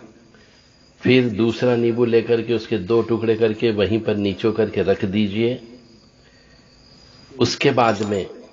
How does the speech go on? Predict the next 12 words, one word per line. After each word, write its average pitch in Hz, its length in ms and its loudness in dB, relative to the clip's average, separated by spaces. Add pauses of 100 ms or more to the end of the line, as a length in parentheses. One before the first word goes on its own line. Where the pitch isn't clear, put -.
(1120)
ओम 123 460 6 (120)
अपवित्रम 117 680 0
पवित्रो 117 540 0
वा 117 220 0
सर्वावस्थाम 117 960 -2
गतोपि 113 460 2
वा 117 220 2
य 113 280 0
स्मरेत् 113 500 -4
पुंडरीकाक्षं 117 880 -2
सर्वतन 113 680 -2
शुचि। 113 640 -4